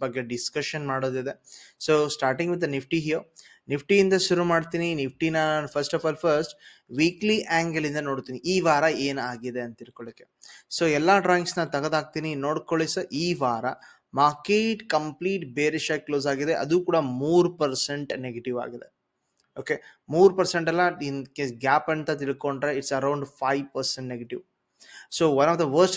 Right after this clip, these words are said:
falls ನಡೀತಾ ಇದೆ ಮಾರ್ಕೆಟ್ನೊಳಗಡೆ. In case ಏನಾದ್ರು ಇದು ಕಂಟಿನ್ಯೂ ಆಗ್ಬೋದಾ ಅನ್ನೋ ಆಂಗಲ್ ಅಲ್ಲಿ ಥಿಂಕ್ ಮಾಡೋಣ. So, ಲಾಜಿಕಲಿ ಮೇಜರ್ ಲೆವೆಲ್ ಸಪೋರ್ಟ್ ಮಾರ್ಕ್ ಮಾಡೋಣ.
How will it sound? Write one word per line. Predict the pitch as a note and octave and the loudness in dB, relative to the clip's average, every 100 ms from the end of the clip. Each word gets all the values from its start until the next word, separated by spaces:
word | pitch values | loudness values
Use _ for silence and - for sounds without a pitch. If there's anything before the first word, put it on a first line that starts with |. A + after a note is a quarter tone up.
| - | 2
falls | E3+ E3 - E3 | 2 2 0 -2
ನಡೀತಾ | D#3 C#3+ D3 | -2 0 0
ಇದೆ | C#3+ | 0
ಮಾರ್ಕೆಟ್ನೊಳಗಡೆ. | C#3 B2+ B2+ D3 C3+ C#3 C3 C3 C#3+ - - - - | -2 -2 -4 -4 -4 -2 -2 -2 -6 -10 -20 -20 -4
In | E3 F3+ | -4 0
case | G#3 G3+ G3 | 0 0 0
ಏನಾದ್ರು | F#3 F3 | 0 -2
ಇದು | D#3 C#3+ | -4 -4
ಕಂಟಿನ್ಯೂ | C3+ D3+ D#3+ | -2 -2 0
ಆಗ್ಬೋದಾ | D3+ C#3 C#3+ C#3+ D3+ - - | 0 0 -4 -2 -4 -6 -6
ಅನ್ನೋ | C#3+ D3+ | -2 -2
ಆಂಗಲ್ | C#3+ C#3+ C#3 | 0 -2 -4
ಅಲ್ಲಿ | B2 C3+ | -4 -8
ಥಿಂಕ್ | C#3 - | -8 -6
ಮಾಡೋಣ. | C#3 C3 C3+ - - | -4 -4 -6 -12 -10
So, | D3 B2+ A#2+ C3 | -8 -8 -2 0
ಲಾಜಿಕಲಿ | C#3 C3+ F3+ F3+ F3 D#3+ | 0 0 -2 2 2 2
ಮೇಜರ್ | C3 A#2+ D3+ D3 | -2 0 0 0
ಲೆವೆಲ್ | D3 C#3 | -2 -2
ಸಪೋರ್ಟ್ | C#3 B2+ D3 C#3+ | -4 -2 -4 -2
ಮಾರ್ಕ್ | C#3 C3+ - C3+ | -2 -2 -4 -8
ಮಾಡೋಣ. | B2+ B2+ C3 | -6 -4 -8